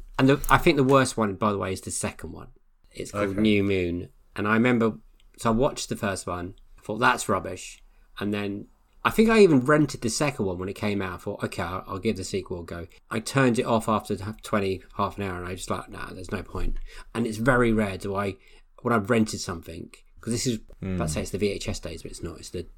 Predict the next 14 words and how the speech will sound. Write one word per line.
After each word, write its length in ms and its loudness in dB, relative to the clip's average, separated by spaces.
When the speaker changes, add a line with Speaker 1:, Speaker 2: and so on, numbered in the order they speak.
Speaker 1:
you, 160 0
but 240 2
you 80 0
had 120 6
to 80 4
rent 200 4
from 120 -2
Blockbusters 540 -10
days. 460 -16
Speaker 2:
Yeah. 400 -4
Speaker 1:
I 40 2
was 100 0
like, 140 -2
"Nah, 220 -12